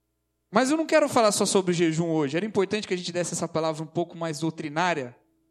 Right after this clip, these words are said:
Mas o texto aqui, ele fala sobre mais coisa. Porque Jesus, depois de falar do noivo e da festa, ele vai dizer uma coisa diferente. Ele vai falar, "Olha, ninguém põe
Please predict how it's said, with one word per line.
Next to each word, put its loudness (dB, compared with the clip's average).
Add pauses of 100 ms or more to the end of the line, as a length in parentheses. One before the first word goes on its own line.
(760)
Mas 0
o 0
texto -2
aqui, -4
ele -2 (220)
fala -2
sobre -2
mais -2
coisa. -4 (1040)
Porque 2
Jesus, -2
depois 0
de -2
falar 2 (140)
do 2
noivo 2 (1120)
e -4
da 2
festa, 0 (300)
ele -2
vai -2
dizer -4
uma -4
coisa -2 (220)
diferente. -6 (420)
Ele -4
vai -2
falar, 0
"Olha, 2
ninguém -4
põe -2